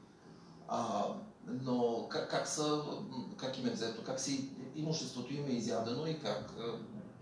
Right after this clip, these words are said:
нашите прабаби, прадядовци, сигурно по нашите холове, стоят откраднати от български евреи и вещи,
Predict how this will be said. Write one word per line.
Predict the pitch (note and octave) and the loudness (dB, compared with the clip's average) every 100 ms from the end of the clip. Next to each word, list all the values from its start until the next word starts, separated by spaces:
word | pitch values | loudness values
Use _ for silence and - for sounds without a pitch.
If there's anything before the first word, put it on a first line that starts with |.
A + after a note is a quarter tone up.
| G#2+ | -2
нашите | - - - - - - - - - - | 0 0 -2 -4 -4 -10 -16 -18 -18 -10
прабаби, | - - - - D3+ - - - - - - - - | -6 -4 -2 -4 -4 -6 -6 -10 -14 -12 -12 -14 -12
прадядовци, | - - - - - - - - - - - | -4 -2 -2 -2 -4 -10 -8 -6 -6 -8 -10
сигурно | - - - - | -8 -4 -2 -2
по | - | -2
нашите | - - - | -2 -2 -4
холове, | - - - D3 - | -4 -2 0 0 -2
стоят | - B2 D3 E3 - - - - - - | -2 -2 0 0 -6 -16 -20 -20 -20 -16
откраднати | - - D3 - - - - - - - - - - D#3 C3+ | -12 2 4 4 2 -2 -2 -2 -2 -6 -14 -8 -2 0 2
от | C3+ C3+ C#3+ C#3 | 2 0 -4 -4
български | C#3 C3+ - - - | -2 -2 -2 -4 -4
евреи | - - - - | -4 -2 0 0
и | - - | 0 -2
вещи, | - - - - | 0 0 0 -4